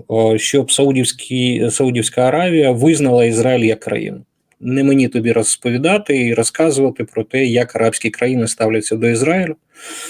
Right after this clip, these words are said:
а Сполучені Штати послідовно проводять політику, е, того, аби арабський світ визнавав, е,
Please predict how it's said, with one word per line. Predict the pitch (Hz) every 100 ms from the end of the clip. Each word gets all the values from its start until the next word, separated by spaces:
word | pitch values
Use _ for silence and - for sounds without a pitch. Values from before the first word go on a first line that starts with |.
| - - -
а |
Сполучені | - 143 151 - 123
Штати | - 165 165 143
послідовно | 117 - 123 147 131
проводять | 120 120 117 110
політику, | 123 131 139 - 120 120 - - - - - - - - _ _
е, | 113 113 110
того, | 120 123 156
аби | - 117 113 127
арабський | 117 123 123 - 113
світ | - 135 151
визнавав, | 117 107 113 117 131 131 - - -
е, | 120 117 117 117 117 117 120 -